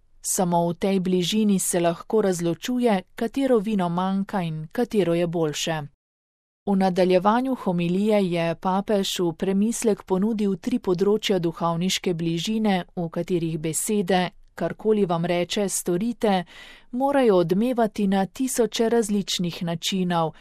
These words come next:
a z enim samim materinskim tonom,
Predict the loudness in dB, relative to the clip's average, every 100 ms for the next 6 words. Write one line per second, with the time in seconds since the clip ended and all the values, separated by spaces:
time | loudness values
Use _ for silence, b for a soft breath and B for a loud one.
0 | B B B -4 -2 0 0 0 0 0
1 | 0 2 2 2 0 0 0 2 2 0
2 | -2 -4 -4 -4 -2 0 2 0 -2